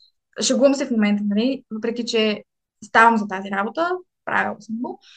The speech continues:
А драматургия, защото просто обичам да пиша и за мен, а, щеше да е едно предизвикателство, но просто реших, че не е, не е моето нещо. Може би като втора специалност би го записала, защото наистина интересно ми е, но не се виждам да го работя, тъй като,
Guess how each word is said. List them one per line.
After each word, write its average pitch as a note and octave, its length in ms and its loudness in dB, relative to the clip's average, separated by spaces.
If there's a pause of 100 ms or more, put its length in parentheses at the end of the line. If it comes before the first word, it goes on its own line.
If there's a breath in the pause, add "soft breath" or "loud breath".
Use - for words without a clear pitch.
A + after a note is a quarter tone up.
(380 soft breath)
А A#3 300 4
драматургия, A#3+ 500 0
защото D4 260 0
просто C#4+ 240 2
обичам C#4 280 0
да C4+ 120 0
пиша C#4 360 2
и C4+ 120 4
за B3+ 120 2
мен, B3+ 320 4
а, C4 180 4
щеше B3+ 280 -4
да B3 60 -2
е A#3+ 40 0
едно A#3+ 200 0
предизвикателство, A3+ 1000 -2 (460 soft breath)
но C4 140 0
просто B3+ 260 2
реших, A#3+ 220 -2
че B3+ 120 0
не A3 400 4
е, G#3 40 0
не G#3+ 120 4
е G#3+ 60 2
моето G#3+ 240 0
нещо. G3+ 460 -6
Може C4 220 2
би B3+ 200 2
като A#3+ 340 -2
втора A3 200 -2
специалност G#3+ 420 -2
би G#3+ 100 0
го G#3 60 -2
записала, A3+ 520 0
защото A#3 380 -2
наистина A3 380 -4
интересно G#3+ 640 0
ми B3 140 2
е, E4 160 -2 (720 soft breath)
но B3 100 4
не A#3 380 2
се B3+ 160 4
виждам C4 260 4
да B3 100 4
го A3+ 140 0
работя, G#3+ 480 0
тъй B3 140 -2
като, B3 420 0